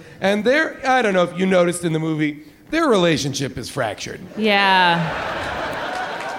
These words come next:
Speaker 1: So he's
Speaker 2: So
Speaker 1: gonna do whatever he can to get back on track and get in Breeze's good graces.
Speaker 2: I think he's trying to repair what happened, you know, early on at that football game,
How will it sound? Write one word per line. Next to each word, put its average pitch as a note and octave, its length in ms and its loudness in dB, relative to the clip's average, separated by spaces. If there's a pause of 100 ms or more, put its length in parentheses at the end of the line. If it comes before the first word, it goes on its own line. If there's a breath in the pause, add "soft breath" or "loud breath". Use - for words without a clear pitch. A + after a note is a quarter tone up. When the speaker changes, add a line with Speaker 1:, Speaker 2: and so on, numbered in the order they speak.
(140)
Speaker 1:
So B3+ 140 2
he's D4+ 140 4
Speaker 2:
So C#4 60 4
Speaker 1:
gonna C4+ 220 2
do D4 160 2
whatever C4+ 340 2
he B3+ 80 2
can A#3+ 360 2
to F#3+ 80 -4
get F#3 280 2
back F#3 240 2
on F#3+ 200 2
track F#3 380 2 (220 loud breath)
and G3 160 0
get G#3 160 4
in G3 160 2
Breeze's F3+ 420 0
good D3+ 260 0
graces. F#3 560 -2
Speaker 2:
I C4+ 40 0
think F#4+ 220 -4
he's F4 160 2
trying A3+ 240 0
to A3+ 120 -2
repair F3+ 720 2
what F3+ 200 2
happened, D#3 840 -2 (200)
you F#3 120 -2
know, D#3 200 2
early E3 420 2
on D#3+ 260 2
at E3 160 0
that D3+ 220 -4
football F#3 300 0
game, G#3 560 0